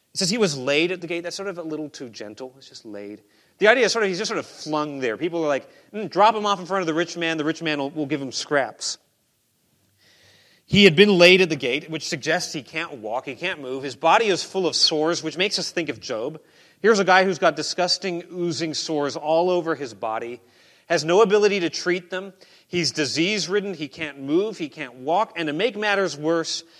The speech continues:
the dogs are coming up and licking his sores. Now, that's not to say, "Oh, he had this lovely yellow lab who just hung out with him and they were best of friends." These are scavengers, right?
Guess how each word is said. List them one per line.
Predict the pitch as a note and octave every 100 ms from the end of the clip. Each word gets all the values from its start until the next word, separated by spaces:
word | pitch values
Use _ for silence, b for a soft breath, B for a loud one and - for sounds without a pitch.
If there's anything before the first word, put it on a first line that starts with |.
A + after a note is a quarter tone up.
| B B
the | C#3+
dogs | D#3+ E3 F3+ D#3
are |
coming | D#3+ E3
up | D3
and | C3+
licking | B2+ C3+ B2+
his | A2+
sores. | - A2+ G2
Now, | D#3 D#3+
that's | G#3
not | F#3+
to | D3+
say, | D3+ D#3
"Oh, | D#3+ E3
he | C#3
had | D3
this | C3+ A#2+ D3 -
lovely | C#3+ C#3 C3 B2+
yellow | A2 A#2 A2+
lab | G#2+ A2 A2
who | A2
just | A#2
hung | - B2
out | A2+ A2+
with | A2
him | A2
and | A2
they |
were | G#2+
best | G#2 D3 - -
of | A2+
friends." | - A2+ G#2+ - b b b b b b _ -
These | D#3 F#3 A#3
are | G3+
scavengers, | - - G3 E3 D#3 D3+ B2+ A#2 - - - - _ -
right? | C3 D#3+